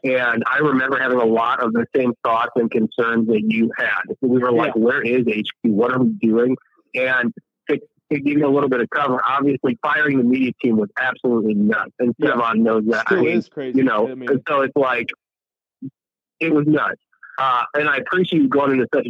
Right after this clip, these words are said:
Speaker 1: depth on that answer. I think a lot of our conversations with folks in the chat was around, you know, your values of loyalty and everything. And, and it's just kinda some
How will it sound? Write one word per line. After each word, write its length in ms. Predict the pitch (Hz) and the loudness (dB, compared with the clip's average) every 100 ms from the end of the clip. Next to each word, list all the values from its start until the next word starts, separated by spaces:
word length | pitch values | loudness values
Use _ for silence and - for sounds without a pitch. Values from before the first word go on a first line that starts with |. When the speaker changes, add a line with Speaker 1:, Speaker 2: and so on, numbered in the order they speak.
| 117 | -2
Speaker 1:
depth 300 | 127 139 147 | -2 -2 -2
on 180 | 131 127 | 0 0
that 240 | 117 117 | 0 -2
answer. 400 | 123 123 147 139 | -2 -2 -2 -2
I 140 | 120 120 | -2 -2
think 160 | 139 135 | -2 0
a 60 | 120 | 0
lot 280 | 117 127 | 0 0
of 80 | 120 | 0
our 160 | 123 120 | 0 0
conversations 840 | 131 123 123 120 131 127 - 123 113 | -2 0 0 -2 -2 -2 0 -2 -2
with 160 | 107 - - | -4 -6 -2
folks 220 | 127 120 127 | 0 0 0
in 80 | |
the 80 | 113 - | -2 -2
chat 320 | 127 120 117 | -4 0 0
was 140 | 117 113 | 0 0
around, 440 | 113 117 113 113 | 0 2 2 2
you 60 | 120 | 2
know, 240 | 117 110 - - - | 2 0 -4 -8 -4
your 140 | 127 | -2
values 420 | 120 123 127 120 | 0 0 0 0
of 100 | 120 | 0
loyalty 540 | 117 120 123 123 - 120 | 2 2 2 -2 -4 -2
and 80 | |
everything. 540 | 120 117 - 123 117 113 | 0 0 0 -2 0 0
And, 160 | 104 - _ _ - | 0 -4 _ _ -8
and 320 | 113 110 107 | -6 -2 0
it's 140 | 131 156 | 0 -2
just 120 | 147 | -4
kinda 360 | 165 151 139 120 - 147 139 | -2 -2 -2 -4 -8 -4 -4
some 100 | - | 0